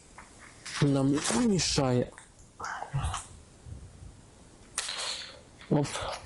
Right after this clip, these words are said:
майже попали, трошки не докинули. Зараз, друзі, кидаємо дванадцять грам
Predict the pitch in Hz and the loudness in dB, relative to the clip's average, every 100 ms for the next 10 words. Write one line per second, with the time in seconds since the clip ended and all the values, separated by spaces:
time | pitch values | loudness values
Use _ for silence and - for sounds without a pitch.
0 | - - - - - - 143 170 143 123 | -16 -16 -18 -18 -8 0 2 4 2 2
1 | 120 - 135 139 135 - - - - 131 | 0 2 2 4 2 -2 -12 -14 -2 0
2 | 147 - 135 131 123 - 131 127 123 127 | 2 2 4 4 4 4 4 4 4 2
3 | - - - - - - - - - 160 | -4 -8 -6 -4 -2 -2 -4 -2 2 4
4 | 147 - - - 160 160 143 143 151 151 | 2 0 -2 2 4 4 4 2 2 2
5 | 139 - - - - 131 143 151 160 156 | 2 -2 -4 -2 2 4 4 2 2 2
6 | 185 | 2